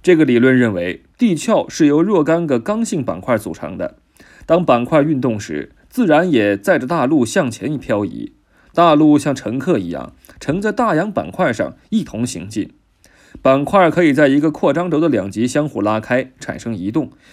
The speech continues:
也可以相互滑移，产生运动，或者是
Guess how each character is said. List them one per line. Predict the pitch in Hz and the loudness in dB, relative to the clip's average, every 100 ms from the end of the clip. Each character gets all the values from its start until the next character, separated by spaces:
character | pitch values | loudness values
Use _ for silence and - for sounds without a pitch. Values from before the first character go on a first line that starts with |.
| _ | _
也 | - 180 | 4 4
可 | 214 | 4
以 | 196 | 0
相 | 170 240 254 | 0 0 0
互 | 254 131 | 0 0
滑 | - 143 | 0 0
移， | 190 110 170 | 0 0 -2
产 | - - | -4 -12
生 | 104 | -10
运 | 120 107 | -6 -6
动， | 82 73 - _ _ | -8 -14 -16 _ _
或 | 117 | -2
者 | 104 | -2
是 | 98 87 - | -4 -8 -10